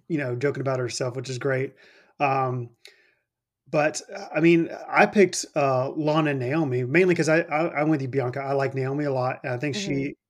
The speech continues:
Speaker 1: is, is really good. Um, but I thought at least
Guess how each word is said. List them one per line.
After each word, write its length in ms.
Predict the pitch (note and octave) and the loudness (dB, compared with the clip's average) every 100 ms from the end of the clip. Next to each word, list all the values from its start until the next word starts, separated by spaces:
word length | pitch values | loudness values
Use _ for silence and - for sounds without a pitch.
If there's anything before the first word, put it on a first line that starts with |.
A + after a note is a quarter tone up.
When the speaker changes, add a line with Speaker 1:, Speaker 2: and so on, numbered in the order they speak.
| _ | _
Speaker 1:
is, 280 | D3 A#2+ - - | -8 -8 -8 -6
is 140 | C3 | -2
really 200 | C#3+ C#3+ | -2 0
good. 400 | C#3 C3+ C3+ D#3+ _ - | 0 0 0 -4 _ -4
Um, 520 | C3 B2+ B2+ B2 - _ | -2 0 0 -4 -10 _
but 100 | E3 | 0
I 60 | G#3 | 2
thought 320 | G#3 F#3+ - - | 4 4 2 -4
at 100 | E3 | 2
least 360 | D#3 F3+ - | 4 4 2